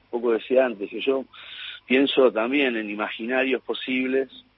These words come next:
permanentemente para actuar. Bueno, era el imaginario posible para actuar esto, y dentro de eso aparecía la actuación,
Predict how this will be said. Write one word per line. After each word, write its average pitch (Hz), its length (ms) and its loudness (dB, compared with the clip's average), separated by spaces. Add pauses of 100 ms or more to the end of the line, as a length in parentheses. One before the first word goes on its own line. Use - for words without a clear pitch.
(680)
permanentemente 117 760 0
para 104 160 4
actuar. 123 400 4
Bueno, 117 280 -6
era 123 100 -6
el 123 80 -8
imaginario 120 500 -8
posible 123 440 -6
para 95 180 0
actuar 117 460 -2
esto, 123 460 -2
y 104 240 -6
dentro 117 320 -4
de 120 120 0
eso 127 220 -4
aparecía 101 480 -4
la 104 80 -2
actuación, 101 540 -8